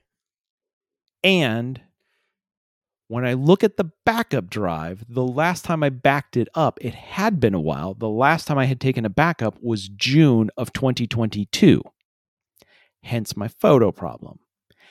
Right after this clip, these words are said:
Hence every file that I had put on my backup drive from June of twenty twenty-two until October fourth of twenty twenty-three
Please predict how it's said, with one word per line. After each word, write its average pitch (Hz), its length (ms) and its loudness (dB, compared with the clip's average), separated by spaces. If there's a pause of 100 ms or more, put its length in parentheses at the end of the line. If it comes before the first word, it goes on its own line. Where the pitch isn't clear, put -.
(240)
Hence 143 380 -2 (100)
every 170 420 2
file 110 540 2
that 107 180 -4
I 117 140 -2
had 127 260 -8
put 123 340 0 (100)
on 120 160 -4
my 123 120 0
backup 120 440 0
drive 76 600 -6 (800)
from 78 220 -8
June 135 260 6
of 185 100 4
twenty 170 260 4
twenty-two 151 680 2 (1300)
until 92 260 -6
October 131 500 0
fourth - 600 2 (640)
of - 100 -12
twenty 135 280 0
twenty-three 143 840 0